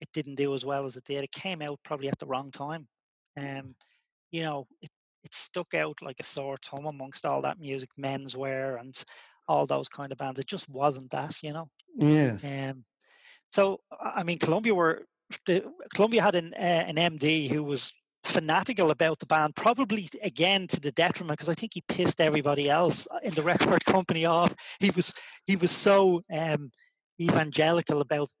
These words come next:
Speaker 1: us. He thought we were, I don't know, I, I, sometimes I, I was worried. He just really loved the band and, and was well behind us. But I, I do feel like that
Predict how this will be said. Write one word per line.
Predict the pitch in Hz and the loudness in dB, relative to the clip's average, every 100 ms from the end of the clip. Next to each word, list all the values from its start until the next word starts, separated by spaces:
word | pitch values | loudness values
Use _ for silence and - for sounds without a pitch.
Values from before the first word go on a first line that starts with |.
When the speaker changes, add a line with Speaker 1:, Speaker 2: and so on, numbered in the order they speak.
| 254 | -6
Speaker 1:
us. | 147 - - | -4 -4 -8
He | 202 | -10
thought | 165 196 180 | 0 2 2
we | 156 | -2
were, | 143 143 127 - - - - - - - - _ _ _ _ | 0 0 -2 -10 -20 -20 -20 -20 -20 -20 -20 _ _ _ _
I | 165 | -10
don't | 175 165 | -8 -6
know, | 160 156 | -8 -6
I, | 170 | -6
I, | - 190 | -8 -12
sometimes | - 208 202 190 175 | -10 -10 -10 -12 -8
I, | 170 165 | -8 -6
I | 180 | -6
was | 143 120 123 | -6 -10 -6
worried. | 170 190 160 | -4 -4 -6
He | |
just | - - | -8 -12
really | 151 175 170 147 | -6 -4 -4 -6
loved | 135 156 135 - | -6 -8 -8 -10
the | |
band | 147 147 147 139 | -8 -6 -8 -10
and, | 143 131 _ - | -12 -14 _ -20
and | 151 131 - | -20 -20 -16
was | 143 123 | -16 -8
well | 143 160 165 | 0 0 0
behind | 143 135 156 156 | -6 -10 -10 -12
us. | 143 | -16
But | 170 165 | -10 -8
I, | 185 | -8
I | 175 | -10
do | 180 175 | -8 -10
feel | - 165 156 | -4 -2 -2
like | 147 | -4
that | - | -8